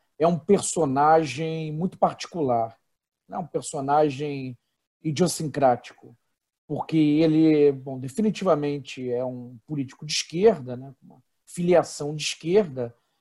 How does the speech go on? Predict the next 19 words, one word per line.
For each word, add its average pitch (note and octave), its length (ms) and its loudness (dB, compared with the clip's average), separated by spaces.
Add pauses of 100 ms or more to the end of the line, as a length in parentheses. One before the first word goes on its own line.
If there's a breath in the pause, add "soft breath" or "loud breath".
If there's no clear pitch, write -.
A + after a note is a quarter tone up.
(380)
mas G3 1000 6
ele F#3+ 380 6
é G3 480 4 (1300)
fiscalista, G3 800 4
talvez, F3 760 0
um F3+ 100 -10
fiscalista G3+ 600 0
radical. D#3+ 720 -2 (720)
Né, B2+ 240 -6 (580)
é, C#3+ 800 6
ele F3+ 300 2
tem, F#3 840 -2
é, D#3+ 480 0
muita G3+ 720 4
resistência D#3+ 1200 -4 (500)
à D#3+ 180 6
expansão F3 560 -6
de E3 80 -8
gastos. B2+ 540 -2